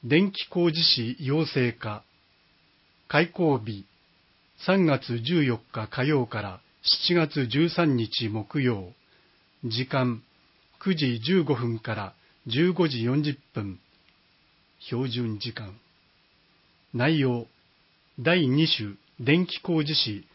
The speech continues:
免許取得を目指し、パソコンスキルを習得。履歴書作成や模擬面接など、就職支援も実施。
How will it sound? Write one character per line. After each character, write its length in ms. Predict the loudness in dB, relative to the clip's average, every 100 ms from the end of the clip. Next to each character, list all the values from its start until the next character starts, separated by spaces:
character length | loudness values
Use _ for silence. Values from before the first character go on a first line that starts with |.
| _ _
免 240 | 4 4 4
許 140 | -2
取 180 | -4 -2
得 260 | -2 0 0
を 100 | 2
目 140 | 0
指 140 | 0
し、 280 | -4 -4 -8 _ _ _ _
パ 120 | -4
ソ 140 | -4 -2
コ 180 | 2 2
ン 100 | 0
ス 120 | 0
キ 120 | 0
ル 160 | 2 0
を 60 |
習 300 | -4 -4 -6
得。 400 | -6 -8 -10 -12 _ _ _ _ _ _ _ _ -6
履 180 | 0 4
歴 180 | 4 2
書 160 | -4
作 240 | -2 -6 -2
成 260 | 0 2
や 220 | 2 -2 -6 _ -4
模 180 | 2 4
擬 80 | 6
面 240 | 6 4
接 280 | 2 -4 -4
な 140 | -6
ど、 200 | -8 -12 _ _ _ -10
就 220 | 0 0
職 260 | 0 -2 0
支 160 | 4
援 220 | 4 4
も 140 | 0 -6
実 160 | -2
施。 380 | 0 0 0 -6